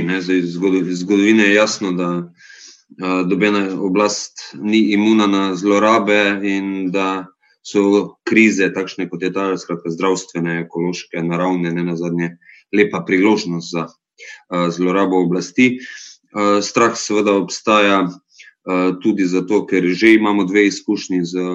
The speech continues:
vlado pod istim premierjem in, a, a, tudi takrat v resnici smo lahko gledali neke tendence, protidemokratične tendence, če rečem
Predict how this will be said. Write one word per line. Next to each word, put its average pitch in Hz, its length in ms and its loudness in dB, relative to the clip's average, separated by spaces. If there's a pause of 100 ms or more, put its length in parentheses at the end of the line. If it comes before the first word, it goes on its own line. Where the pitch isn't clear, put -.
(120)
vlado 92 380 -4 (100)
pod - 240 -8 (240)
istim 95 400 -4
premierjem 92 720 0
in, 87 300 -4 (100)
a, 87 220 -6 (920)
a, 85 240 -2
tudi 92 240 -2
takrat 92 400 0
v 87 160 -8
resnici 90 320 -12
smo 90 240 -6
lahko 87 240 -8
gledali 85 400 -4
neke 85 220 -10 (560)
tendence, 98 640 0 (520)
protidemokratične 92 880 -2
tendence, 101 480 -4
če 95 120 -6
rečem 95 300 -2